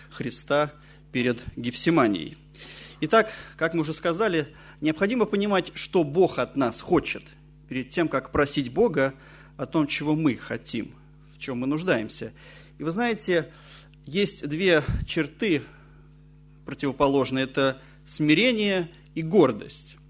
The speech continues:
Вот Господь говорит, что Он гордым противится, да, а смиренным дает благодать. И если мы посмотрим на то, как люди подходили в, к Богу в молитве, то молитвы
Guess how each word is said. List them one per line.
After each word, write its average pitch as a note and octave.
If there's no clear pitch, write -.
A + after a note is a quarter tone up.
Вот E3
Господь F3+
говорит, G3+
что E3
Он D3
гордым G#3
противится, B2+
да, D3+
а C3
смиренным D#3+
дает D#3
благодать. E3+
И C3
если F#3
мы F#3+
посмотрим F3
на E3+
то, E3
как E3+
люди D#3+
подходили D3
в, C#3+
к C#3
Богу D3+
в C#3+
молитве, E3
то D#3+
молитвы D3+